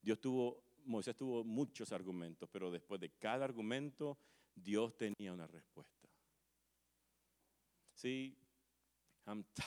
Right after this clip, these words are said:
tired of giving God excuses. Yo ya me cansé de darle excusas a Dios. See, sometimes my, my wife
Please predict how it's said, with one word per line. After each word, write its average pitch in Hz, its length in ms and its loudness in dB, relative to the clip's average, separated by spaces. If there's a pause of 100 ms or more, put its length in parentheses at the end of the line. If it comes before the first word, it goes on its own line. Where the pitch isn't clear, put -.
(120)
tired 78 500 -6 (1000)
of 98 180 -4
giving 92 400 -4
God 85 240 -4
excuses. - 840 -14 (680)
Yo 104 160 4
ya 113 320 2
me 110 160 0
cansé 113 1000 -2 (580)
de 92 140 2
darle 95 380 0
excusas - 720 -6
a 71 60 -14
Dios. 65 500 -20 (1500)
See, 147 140 -2
sometimes 123 600 0
my, 98 500 0 (320)
my 101 220 -4
wife 110 320 0